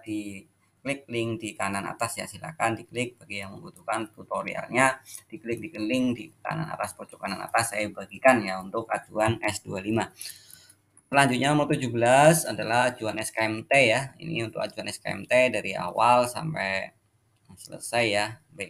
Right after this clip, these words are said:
A, B, C. Ini berbedanya adalah P N S, non P N S juga ya, ini S dua sembilan A, B, C.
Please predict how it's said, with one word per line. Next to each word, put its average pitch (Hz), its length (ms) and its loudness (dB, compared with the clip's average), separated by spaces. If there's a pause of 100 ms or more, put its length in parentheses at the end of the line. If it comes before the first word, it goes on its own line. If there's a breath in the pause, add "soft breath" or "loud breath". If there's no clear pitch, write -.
A, 95 160 -2
B, 95 240 -16
C. 113 240 0
Ini 113 240 -8
berbedanya - 640 -8
adalah 95 400 -8 (320)
P - 80 -14
N 92 80 -12
S, - 240 -8
non - 80 -10
P - 140 -14
N - 100 -12
S - 160 -8
juga 98 160 -10
ya, 95 80 -10
ini 98 120 -12 (360)
S - 160 -12
dua 98 160 -12
sembilan 95 560 -10
A, 110 320 4
B, 101 160 -8
C. 117 320 2